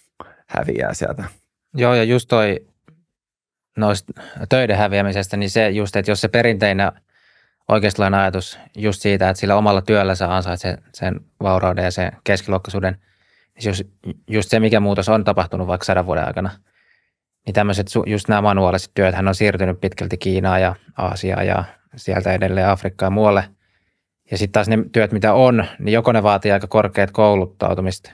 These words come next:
Speaker 2: nykyisin, tai sit ne on luokkaa, että sä oot jossain Walmartilla joku hyllyttäjä, mistä ei
Speaker 1: Mm.
Speaker 2: niinku nykyisin makseta semmoista kovinkaan kivaa liksaa enää.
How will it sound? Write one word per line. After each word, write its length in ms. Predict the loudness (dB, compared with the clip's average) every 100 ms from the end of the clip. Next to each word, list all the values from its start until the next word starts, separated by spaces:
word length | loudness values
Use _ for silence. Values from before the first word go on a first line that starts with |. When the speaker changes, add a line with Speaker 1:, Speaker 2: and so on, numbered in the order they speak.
| _
Speaker 2:
nykyisin, 500 | -8 -4 -2 -2 -4 0
tai 300 | 2 2 0
sit 180 | -4 -2
ne 80 | 0
on 100 | 4
luokkaa, 360 | 2 2 0
että 80 | 0
sä 60 | 0
oot 120 | 0
jossain 320 | -2 0 2
Walmartilla 540 | 4 4 2 -2 -4
joku 140 | -2 0
hyllyttäjä, 540 | 0 -2 -2 -2 -2 -4 -16 -12 -6
mistä 240 | -2 0
ei 60 | -2
Speaker 1:
Mm. 80 | -2
Speaker 2:
niinku 200 | -4 0
nykyisin 340 | 0 0 0
makseta 380 | 0 0 -2 -2
semmoista 400 | -2 -4 -6 -12 _ _
kovinkaan 340 | -4 -4 -4 -4
kivaa 240 | 0 2
liksaa 360 | 0 0 -2 0
enää. 260 | -2 -6